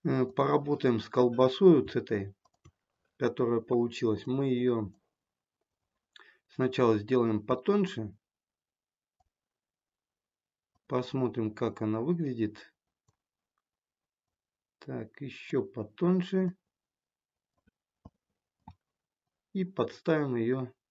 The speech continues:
опять же к Грю. Вот к этому персонажу. Так, немножко сплюснем. И немножко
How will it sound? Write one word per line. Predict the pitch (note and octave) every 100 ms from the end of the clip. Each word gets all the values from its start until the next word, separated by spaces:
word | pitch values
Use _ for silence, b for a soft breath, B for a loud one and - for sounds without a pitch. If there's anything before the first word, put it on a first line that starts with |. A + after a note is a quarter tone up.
| _ -
опять | A2+ G#2+ - B2 A#2+
же | A#2
к | A2 - A#2+
Грю. | A#2 A#2 - _ _ _ - - _ _ _ _ _ _ _ _ _ _ -
Вот | C3+ B2 -
к | -
этому | C3+ C3 B2 A2+ -
персонажу. | C3+ C3 - C3 C3 B2 A2 G#2 G#2+ _ _ _ G#2
Так, | F3 F3 F3 - - -
немножко | C3+ C3+ C3+ B2+ - -
сплюснем. | - - E3+ F#3+ F#3 F#3+ F3 E3+ _ _ _ _ _ _ _ _ _ _ _ _ _ _ _ _ _ _ _ _ _ _ _ _ _ _ _ _ _ _ _ _ _ _ _ _ _ _ _ _ _ -
И | G#3
немножко | D#3 B2+ C3+ D3+ - C#3+ C#3+